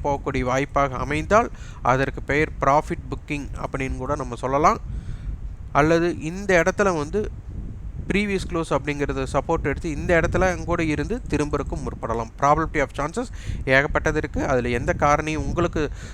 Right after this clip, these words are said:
அ, பொருந்துகிறதோ அதை உற்று நோக்கி அந்த இடத்துல வியாபாரம் செய்ய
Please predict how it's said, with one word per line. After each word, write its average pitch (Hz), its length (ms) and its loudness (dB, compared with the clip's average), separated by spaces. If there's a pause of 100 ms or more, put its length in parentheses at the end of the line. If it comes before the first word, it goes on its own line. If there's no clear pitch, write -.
(100)
அ, 143 280 6
பொருந்துகிறதோ 156 520 0
அதை 135 300 4
உற்று 139 300 -4
நோக்கி 147 300 -2
அந்த 139 380 4
இடத்துல 160 240 0
வியாபாரம் 131 460 2
செய்ய 151 320 -2